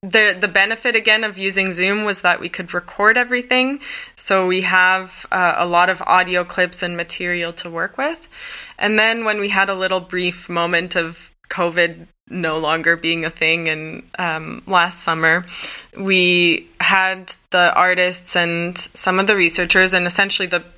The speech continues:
production team meet for a month-long residency.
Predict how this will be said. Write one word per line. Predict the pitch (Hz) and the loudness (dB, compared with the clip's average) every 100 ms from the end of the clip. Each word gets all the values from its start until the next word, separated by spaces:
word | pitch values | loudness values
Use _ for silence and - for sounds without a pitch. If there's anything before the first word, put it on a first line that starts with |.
| - | -2
production | 220 175 175 - 196 | 2 2 -2 -6 -6
team | - 220 208 220 220 - | -6 -2 0 0 -2 -4
meet | 190 190 190 - | 0 2 2 -2
for | - - 180 175 170 165 - _ _ - | -6 0 4 4 4 0 -6 _ _ -4
a | 175 | -4
month-long | 175 175 180 175 185 180 175 | 2 2 2 -2 0 2 2
residency. | 165 175 202 208 220 - 269 302 349 | 2 0 -2 -2 -2 -2 0 -2 -4